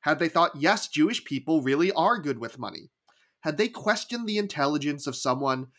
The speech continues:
with a thick Southern accent? People raised their hands tentatively, even fearfully. By the time Miss Foster finished, nearly every hand, including her own, was up.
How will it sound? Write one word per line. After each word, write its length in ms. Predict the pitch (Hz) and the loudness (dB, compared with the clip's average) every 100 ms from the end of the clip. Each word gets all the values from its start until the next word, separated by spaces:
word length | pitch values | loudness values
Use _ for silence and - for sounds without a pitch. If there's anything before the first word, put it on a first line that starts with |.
| _ - | _ -6
with 160 | 151 | -4
a 40 | 139 | -4
thick 340 | - 185 170 | -2 -4 -2
Southern 440 | - - 143 139 139 | -2 0 2 0 -2
accent? 600 | 127 120 - - 57 - - _ _ _ - 175 | -2 -4 -4 -10 -12 -16 -20 _ _ _ -20 -20
People 380 | 180 180 180 165 | -6 -4 0 2
raised 300 | 139 220 214 | 2 2 2
their 140 | 240 240 | 2 2
hands 280 | 196 190 | 2 0
tentatively, 600 | - 151 143 151 135 143 | -2 -2 0 0 0 0
even 380 | 147 156 135 143 | 0 -2 -4 -6
fearfully. 680 | 151 160 160 - 104 - - _ _ _ | -4 0 0 -2 -12 -12 -18 _ _ _
By 120 | 139 | -2
the 100 | 135 | 0
time 440 | 135 - 196 233 220 | -4 0 2 2 0
Miss 180 | 220 | -2
Foster 400 | - 160 165 - | 2 2 2 0
finished, 500 | 190 131 117 123 - 120 | -4 -4 -6 -8 -10 -4
nearly 360 | 127 123 127 | -2 0 2
every 280 | 160 196 208 | 2 2 0
hand, 260 | 160 156 156 | 0 0 0
including 400 | 143 139 139 151 | -4 -4 -4 -2
her 120 | 135 | 0
own, 180 | 123 131 | 0 -2
was 180 | 135 120 | -2 0
up. 260 | 90 - | -2 -6